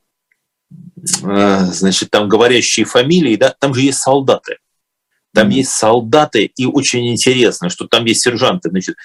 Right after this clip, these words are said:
Speaker 1: се-, гвардии сержант Остапенко, гвардии, э, младший сержант Гамилаури, гвардии сержант Башлыков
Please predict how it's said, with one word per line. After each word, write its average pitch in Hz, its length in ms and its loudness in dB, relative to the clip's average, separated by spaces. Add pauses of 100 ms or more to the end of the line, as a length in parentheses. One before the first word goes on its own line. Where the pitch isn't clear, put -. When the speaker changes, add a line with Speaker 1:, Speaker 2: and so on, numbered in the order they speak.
(180)
Speaker 1:
се-, - 240 0
гвардии 127 500 2
сержант 110 580 0
Остапенко, 143 840 -2 (440)
гвардии, 113 840 2
э, 78 40 -2
младший 113 440 -2
сержант 104 600 -2 (160)
Гамилаури, 101 920 4 (400)
гвардии 110 500 2
сержант 104 640 0
Башлыков 104 760 2